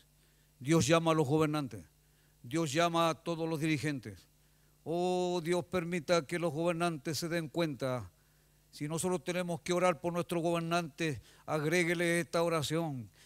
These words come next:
que puedan conocer a Jesucristo y tener la luz del Salvador, porque ellos se perderán y ellos se irán también lejos. Queridos hermanos y amigos, este es un lente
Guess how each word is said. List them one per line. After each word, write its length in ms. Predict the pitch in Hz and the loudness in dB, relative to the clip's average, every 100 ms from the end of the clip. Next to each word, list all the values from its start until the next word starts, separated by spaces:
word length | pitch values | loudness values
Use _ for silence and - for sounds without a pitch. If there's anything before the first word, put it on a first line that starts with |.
| - _ | -20 _
que 140 | 160 | -6
puedan 420 | 123 170 170 170 | -2 0 2 2
conocer 540 | 151 170 165 147 175 160 | 0 -4 0 2 2 2
a 60 | |
Jesucristo 680 | 147 170 - 156 160 160 - | 0 -2 0 0 0 -2 -2
y 60 | 143 | -2
tener 260 | 156 156 | 0 0
la 100 | 156 | 0
luz 260 | 151 156 120 | 2 2 2
del 120 | 127 | -2
Salvador, 540 | 117 139 127 127 107 98 _ _ _ _ _ _ _ _ | 0 0 0 -2 -6 -10 _ _ _ _ _ _ _ _
porque 420 | 131 135 160 156 | -8 -4 0 2
ellos 200 | 160 147 123 | 2 2 2
se 100 | 135 | 0
perderán 580 | 147 139 135 135 104 95 - _ _ _ _ _ _ _ | 0 0 0 -2 -4 -14 -20 _ _ _ _ _ _ _
y 220 | 131 135 | -4 2
ellos 300 | 165 165 165 | 4 6 4
se 140 | - 170 | 4 4
irán 520 | 165 175 151 120 98 - _ | 6 6 4 -2 -8 -18 _
también 500 | 143 139 156 139 131 | -8 -4 -4 -2 -2
lejos. 480 | 151 - 110 - - _ _ _ _ _ _ _ - | -4 -4 -14 -16 -20 _ _ _ _ _ _ _ -6
Queridos 440 | 147 165 165 147 | 2 4 4 2
hermanos 500 | 156 160 165 147 131 | -2 2 0 0 -4
y 40 | |
amigos, 360 | 147 151 135 110 _ _ _ _ _ _ | -4 -2 -4 -6 _ _ _ _ _ _
este 400 | - 165 165 - | -2 0 0 -2
es 140 | 165 - | -2 0
un 140 | 160 | -2
lente 480 | 165 160 127 131 | 0 -2 -2 -6